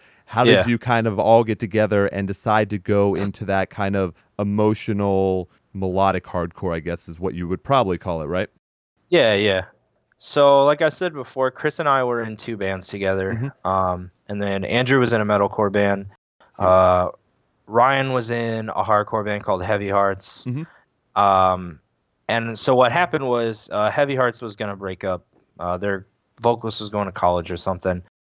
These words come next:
Speaker 2: Andrew's metalcore band, he just, like, wanted to play something different. Chris and I were trying to start a youth crew band.
Speaker 1: Oh, okay.
Speaker 2: Uh, which at the time, I was still straight edge.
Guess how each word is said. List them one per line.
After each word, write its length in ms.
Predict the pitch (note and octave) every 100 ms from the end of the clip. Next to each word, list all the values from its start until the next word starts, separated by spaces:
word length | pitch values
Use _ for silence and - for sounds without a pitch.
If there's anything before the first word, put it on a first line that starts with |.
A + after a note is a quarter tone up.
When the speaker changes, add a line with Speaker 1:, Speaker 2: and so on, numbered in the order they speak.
| _
Speaker 2:
Andrew's 340 | - D#3+ D3 C3+
metalcore 460 | C#3 C3 - B2 A2+
band, 220 | A#2+ A#2+
he 100 | A#2+
just, 200 | A2+ G#2+
like, 160 | G#2+ A#2+
wanted 160 | A2
to 80 | G#2
play 160 | - G2+
something 360 | - F#2+ F#2
different. 500 | F#2 G#2+ - G2+ -
Chris 240 | - D3 -
and 80 | B2
I 240 | A2 G2+
were 160 | G2 F#2+
trying 260 | - G#2
to 60 | F#2+
start 480 | - G#2 F#2+ F#2 - _ _ _ _ _
a 100 | -
youth 360 | G2 G#2 C#3+ -
crew 180 | - F#2+
band. 580 | F2 E2+ F2+ F2 - - - -
Speaker 1:
Oh, 240 | A#2 A2
okay. 120 | A#2+
Speaker 2:
Uh, 460 | F#2+ G2 F#2 F#2 F2 - _ _ _ _ _
which 680 | - A2 G#2+ G2 - - - - _ _ _ _
at 140 | G#2+ G#2+
the 80 | G#2+
time, 360 | - C3+ B2 A2
I 80 |
was 140 | A2 G#2
still 200 | - G#2
straight 340 | - A#2 A2
edge. 300 | G#2+ G#2 G2+